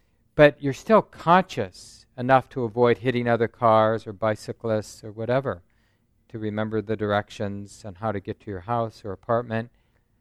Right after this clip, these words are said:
But you're not really there. You're kind of on autopilot, but the mind is still sensitive. It's still conscious. So when we talk about awareness, or when we talk about mindful awareness, we're really talking about a mind that,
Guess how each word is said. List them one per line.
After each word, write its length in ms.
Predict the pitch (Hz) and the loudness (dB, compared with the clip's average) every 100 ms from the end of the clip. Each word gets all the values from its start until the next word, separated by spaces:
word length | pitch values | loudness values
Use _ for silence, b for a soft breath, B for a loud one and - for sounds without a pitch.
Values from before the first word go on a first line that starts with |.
| _ _ | _ _
But 160 | - 143 | -6 -2
you're 100 | 170 | 2
not 200 | 190 143 | 4 4
really 380 | 147 151 131 120 | 6 6 4 2
there. 560 | 120 143 117 107 139 _ | 6 8 6 4 -2 _
You're 80 | 113 | -20
kind 240 | _ 135 | _ -2
of 80 | 127 | 2
on 160 | 123 120 | 2 4
autopilot, 760 | 123 135 - 117 107 113 143 _ _ _ _ _ _ | 2 2 2 4 4 2 -2 _ _ _ _ _ _
but 140 | - 123 | -6 -2
the 80 | 143 | 4
mind 260 | 147 170 | 6 6
is 100 | 147 | 2
still 220 | - 147 | -2 -4
sensitive. 640 | 117 - 151 180 - 120 101 | -4 -2 0 0 -2 -6 -6
It's 140 | 104 | -8
still 100 | - | -8
conscious. 720 | - - 165 - 95 98 _ _ _ _ _ _ _ _ _ _ _ _ _ _ _ | -8 -2 -4 -4 -20 _ _ _ _ _ _ _ _ _ _ _ _ _ _ _ _
So 160 | - 143 | -8 0
when 180 | 151 | 2
we 120 | 180 233 | 2 0
talk 260 | 214 220 | 2 0
about 220 | 180 175 | 4 6
awareness, 880 | 147 139 135 147 147 131 107 - - | 6 4 4 6 6 4 -2 -8 -14
or 80 | 135 | -10
when 160 | 117 127 | -8 -6
we 80 | 151 | -4
talk 220 | 165 160 | -4 0
about 260 | 139 139 | 2 2
mindful 640 | 139 127 131 143 143 - 139 | 2 2 4 4 0 -2 -2
awareness, 680 | 127 127 135 131 110 107 - _ _ _ _ - | 2 4 4 2 -2 -4 -20 _ _ _ _ -4
we're 100 | 127 | 4
really 240 | 165 185 | 4 4
talking 500 | 185 160 170 170 180 | 2 6 6 4 -4
about 220 | 143 135 | 4 4
a 80 | 131 | 4
mind 460 | 127 131 135 139 131 | 4 6 6 4 2
that, 400 | 127 123 127 | 4 6 4